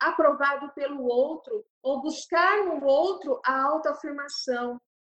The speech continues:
Então, se eu não me conheço o suficiente, eu vou buscar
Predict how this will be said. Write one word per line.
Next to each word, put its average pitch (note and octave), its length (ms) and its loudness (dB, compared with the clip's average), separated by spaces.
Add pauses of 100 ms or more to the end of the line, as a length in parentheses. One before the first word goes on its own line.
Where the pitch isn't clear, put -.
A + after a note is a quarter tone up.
(200)
Então, D4+ 220 0
se D#4 240 0
eu A4+ 160 2
não A#4+ 120 2
me F#4+ 160 0
conheço C#4+ 380 -4
o C4+ 40 -14
suficiente, D#4 1000 -2
eu C4 140 8
vou D4+ 160 -4
buscar D#4 500 4